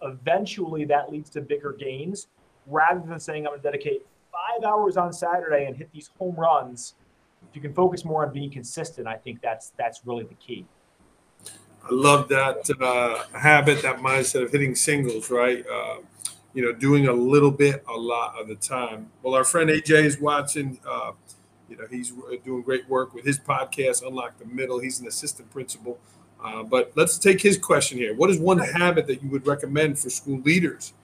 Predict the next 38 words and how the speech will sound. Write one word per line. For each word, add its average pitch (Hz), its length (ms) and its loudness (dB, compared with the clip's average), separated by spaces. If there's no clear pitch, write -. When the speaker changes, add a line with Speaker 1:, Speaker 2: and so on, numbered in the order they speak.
Speaker 2:
to 135 100 -4
help 143 200 2
with 139 100 -2
their 131 180 4
own 147 360 4
routines? 123 640 -6
Speaker 1:
Yeah, - 100 2
I - 60 8
think 311 160 -2
intentional 202 520 2
planning 147 460 0
is, 131 140 -8
is 123 240 -14
really, 139 380 -2
really 127 340 -6
important. 117 560 -14
Finding 139 380 -2
a 131 40 -8
strategy 135 480 -2
that 120 260 -6
works 131 300 -8
for - 200 -12
you. 131 500 -6
Um, 117 460 6
again, 127 240 -4
I 127 120 0
like 139 280 4
a, 131 40 0
a, 117 480 0
a 117 40 -8
daily 131 360 -4
organizer 123 600 -6
where 120 160 0
I'm 113 80 -4
outlining 120 540 -2
kind 285 180 0
of 339 100 -2
the 254 100 4